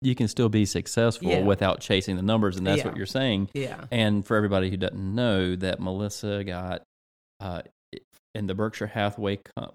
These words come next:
Speaker 1: company in the U S, you got second
Speaker 2: Second
Speaker 1: in
Speaker 2: in units
Speaker 1: in
Speaker 2: closed.
Speaker 1: units closed.
Speaker 2: If it were volume, we'd be in Tahiti right now doing this podcast. <laughs>
Speaker 1: Well, you know, Greensboro's only so big.
Speaker 2: Yeah.
Speaker 1: The houses are only so
Speaker 2: <laughs> Yeah.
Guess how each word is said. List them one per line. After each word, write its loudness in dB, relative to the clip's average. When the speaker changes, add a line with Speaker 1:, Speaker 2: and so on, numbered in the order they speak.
Speaker 1:
company -4
in 2
the 2
U 2
S, 0
you -6
got -6
second -4
Speaker 2:
Second 4
Speaker 1:
in 2
Speaker 2:
in 2
units -2
Speaker 1:
in -4
Speaker 2:
closed. 2
Speaker 1:
units 2
closed. -4
Speaker 2:
If -2
it 4
were 0
volume, 2
we'd -4
be 0
in -2
Tahiti -4
right -4
now -4
doing -4
this -8
podcast. -2
<laughs> -4
Speaker 1:
Well, 8
you 6
know, 6
Greensboro's 6
only 4
so 2
big. 4
Speaker 2:
Yeah. -2
Speaker 1:
The 2
houses 4
are 4
only 2
so -2
Speaker 2:
<laughs> -4
Yeah. -2